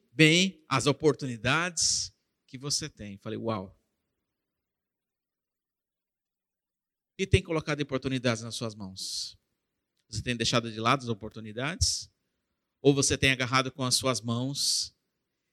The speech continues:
crendo que vem do Senhor? Você tem feito o melhor. Você tem feito o melhor na sua família. Você tem feito o melhor no seu trabalho.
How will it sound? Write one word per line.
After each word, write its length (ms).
crendo 380
que 120
vem 220
do 140
Senhor? 680
Você 100
tem 180
feito 360
o 40
melhor. 720
Você 160
tem 120
feito 280
o 20
melhor 400
na 100
sua 180
família. 500
Você 160
tem 120
feito 440
o 60
melhor 380
no 100
seu 180
trabalho. 640